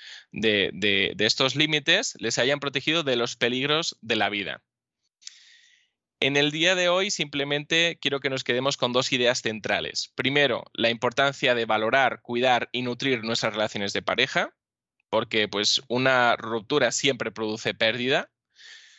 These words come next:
y la necesidad de empatizar no solo con nuestros ex, sino sobre todo con los niños, de ver el proceso del divorcio desde la perspectiva del menor, que siempre nos centramos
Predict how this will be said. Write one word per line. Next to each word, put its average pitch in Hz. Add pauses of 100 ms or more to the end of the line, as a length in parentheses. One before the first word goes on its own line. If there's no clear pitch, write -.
(440)
y 170
la 170
necesidad 151
de 151
empatizar 135
no 135
solo 147
con 120
nuestros 117
ex, - (160)
sino 120
sobre 117
todo 120
con 120
los 107
niños, 107
de 113
ver 160 (140)
el 120
proceso -
del 139
divorcio 135
desde 123
la 113
perspectiva 120
del 104
menor, 98
que 101
siempre 113
nos 120
centramos 120